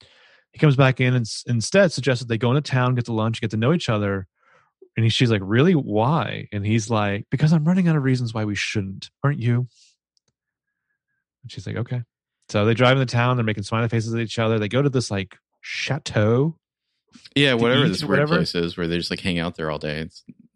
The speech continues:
Speaker 2: like, all this kind of, like, yards and architecture that they're enjoying.
Speaker 1: Yeah, I mean, it's, it's, this is last year at Marienbad almost. Um, so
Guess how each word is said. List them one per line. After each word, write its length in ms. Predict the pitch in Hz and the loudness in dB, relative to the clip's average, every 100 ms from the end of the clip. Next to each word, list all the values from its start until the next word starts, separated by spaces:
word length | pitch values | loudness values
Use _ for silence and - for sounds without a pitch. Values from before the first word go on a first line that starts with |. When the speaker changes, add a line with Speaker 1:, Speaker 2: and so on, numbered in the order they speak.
| _ _ _ _ _ - | _ _ _ _ _ -20
Speaker 2:
like, 100 | - | -10
all 120 | 82 | -8
this 180 | 80 - | -6 -8
kind 200 | 90 78 | -8 -8
of, 80 | 76 | -8
like, 240 | 78 - _ _ _ _ - | -10 -10 _ _ _ _ -12
yards 680 | 80 87 82 82 78 - | -4 0 0 0 -4 -10
and 220 | 80 80 - | -10 -10 -6
architecture 640 | 73 78 80 - 78 - 80 | -6 -6 -8 -8 -10 -8 -8
that 180 | 78 - | -10 -10
they're 300 | 80 80 85 _ _ _ - | -8 -8 -10 _ _ _ -12
enjoying. 540 | 85 80 80 82 85 _ _ _ _ _ _ _ | -8 -8 -8 -8 -12 _ _ _ _ _ _ _
Speaker 1:
Yeah, 200 | 135 143 | 0 0
I 60 | 110 | 0
mean, 120 | 107 | -2
it's, 220 | 101 - - | -6 -10 -16
it's, 240 | 95 - - _ - | -18 -20 -20 _ -16
this 180 | 117 - | -12 -10
is 180 | 92 - | -10 -8
last 260 | 107 113 - | -6 -4 0
year 100 | 123 | 0
at 60 | |
Marienbad 520 | 104 113 127 95 92 92 | 2 2 2 0 -2 -4
almost. 440 | 92 92 95 - | -6 -6 -8 -4
Um, 320 | 113 113 110 | 0 2 0
so 380 | 110 117 110 101 | 0 2 2 -2